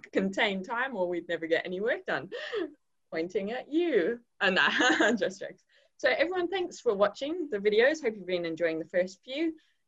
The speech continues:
Today, first question is coming live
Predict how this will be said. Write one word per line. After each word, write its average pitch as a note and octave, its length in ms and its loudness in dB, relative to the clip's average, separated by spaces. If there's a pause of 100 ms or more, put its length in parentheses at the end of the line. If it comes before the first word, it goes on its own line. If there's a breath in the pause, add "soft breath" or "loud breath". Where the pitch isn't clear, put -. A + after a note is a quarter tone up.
Today, A3 520 4 (280)
first A3 220 4
question C4+ 540 -2 (340)
is A#4 160 0
coming F4+ 340 0
live G#3 380 4